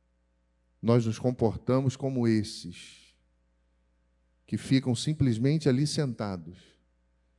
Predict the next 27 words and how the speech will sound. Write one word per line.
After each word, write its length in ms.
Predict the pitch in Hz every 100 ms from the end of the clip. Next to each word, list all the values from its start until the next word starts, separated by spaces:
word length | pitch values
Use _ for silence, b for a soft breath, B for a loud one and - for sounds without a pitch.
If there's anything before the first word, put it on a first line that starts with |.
| _ _ -
perderam 460 | 117 110 117 156 147
o 40 |
propósito, 760 | 143 131 - 120 110 95 -
perderam 400 | - 117 113 147
a 40 | 139
visão, 580 | 131 104 117 113 90 85 - _ _ _ _ _ _ _ _ _ _ -
perderam 380 | 117 110 139 135
a 20 |
consciência 720 | 143 139 - 123 147 139 123
de 120 | 110
quem 200 | - 113
Deus 240 | 101 95 92
é. 220 | 80 80 _ _ _ _ _ _ _ _ _ _ _ _ _ _ _ _ _ -
E 80 |
esse 200 | 190 190
texto, 380 | 180 214 226 -
meu 140 | 196 185
irmão, 260 | 160 202
está 160 | 180 190
dizendo 520 | 170 131 156 185 160
que, 680 | - 165 156 135 110 98 - _ _ _ _
que 120 | - 147
nós 240 | 185 185
precisamos, 720 | 180 160 135 117 156 180 147
precisa 420 | - 135 170 165
ser 200 | 143 165
precedido 840 | 160 160 139 147 117 123 180 139